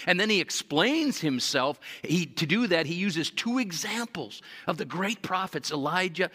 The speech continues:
and Elisha, saying there's a lot of work that they could have been doing in Israel, but God had them minister in miraculous ways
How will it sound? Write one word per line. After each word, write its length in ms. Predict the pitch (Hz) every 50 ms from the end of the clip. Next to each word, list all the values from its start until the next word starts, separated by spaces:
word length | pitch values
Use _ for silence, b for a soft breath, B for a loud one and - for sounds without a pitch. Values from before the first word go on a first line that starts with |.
| B B B
and 120 | 151 139
Elisha, 640 | 135 120 117 123 143 165 185 196 - - - 104 - B B B
saying 360 | B - 220 208 202 190 - B B
there's 240 | B 254 277 254 196
a 40 | 226
lot 380 | 202 208 226 240 262 254 277
of 100 | 277 247
work 300 | 233 269 294 302 - -
that 140 | - 190 -
they 140 | - 233 240
could 200 | - - 262 254
have 80 | 233 208
been 180 | 240 240 220
doing 280 | 180 247 254 247 240 220
in 100 | 208 196
Israel, 720 | 202 269 294 302 240 208 214 190 180 180 202 208 214 - b b b b b b b b b b
but 260 | 147 151 151 - 123
God 340 | 113 175 190 202 208 208 185
had 300 | 160 175 190 196 190 170
them 280 | 185 190 190 180 165 165
minister 560 | 180 190 190 185 175 - - 175 180 180 180
in 160 | 165 143 135
miraculous 720 | 131 120 120 139 190 233 254 - - 165 151 131 127 - -
ways 480 | 123 120 120 123 127 131 135 127 -